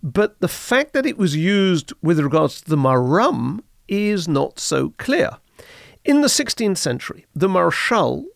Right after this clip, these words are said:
basing himself on this Gemara in Gittin, writes, "I heard about our teacher, Reb Meir of Rothenburg. The communities wished to pay,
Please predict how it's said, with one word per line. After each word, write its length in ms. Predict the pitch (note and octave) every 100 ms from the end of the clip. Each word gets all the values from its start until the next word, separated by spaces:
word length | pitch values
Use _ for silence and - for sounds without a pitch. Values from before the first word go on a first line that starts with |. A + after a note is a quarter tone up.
| _
basing 720 | - F#3 - - D#3+ D3+ C#3 C#3
himself 680 | A2+ C#3+ G3 E3 B2+ - -
on 300 | - A3 E3+
this 180 | A#2 B2+
Gemara 400 | - C3+ B2 A#2
in 140 | A#2 G#2
Gittin, 500 | G#2 - - D#4 F4 - - -
writes, 640 | D3 C3 - - - - - - _ _ - - F3
"I 140 | F3+
heard 340 | D3 B3 C#4+
about 320 | G#3 D#3+ F3 -
our 200 | F3 E3+
teacher, 400 | D3+ A#3 - C#3+ C3+
Reb 100 | B2+
Meir 200 | F#3+ D#3
of 80 |
Rothenburg. 640 | C3 - G#2 G2+ F#2 - - _ - - -
The 100 | E3+
communities 880 | - F#3 G#3+ C#4+ A#3+ A3+ G3 D3 C#3
wished 320 | E3+ - -
to 80 | B2+
pay, 400 | D3 G2 A#3